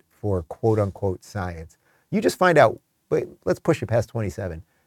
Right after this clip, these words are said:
Now they're sixty-seven and you're eighty-seven and they're about to put you in the old age home. They're not gonna put you in the nice one. You know that." You're, you're not going to grand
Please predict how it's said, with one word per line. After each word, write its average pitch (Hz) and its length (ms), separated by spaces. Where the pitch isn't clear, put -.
Now 165 140
they're 139 140
sixty-seven 92 720
and 95 100
you're 120 180
eighty-seven 90 540
and 92 80
they're 113 140
about 110 180
to 98 80
put 117 200
you 107 100
in 98 60
the 98 100
old 98 200
age 101 200
home. 78 300
They're 175 100
not 202 80
gonna 123 140
put 120 120
you 107 60
in 92 80
the 85 60
nice 95 240
one. 71 160
You 85 80
know 104 120
that." 76 220
You're, 123 120
you're 151 160
not 143 140
going 120 240
to 92 360
grand 110 600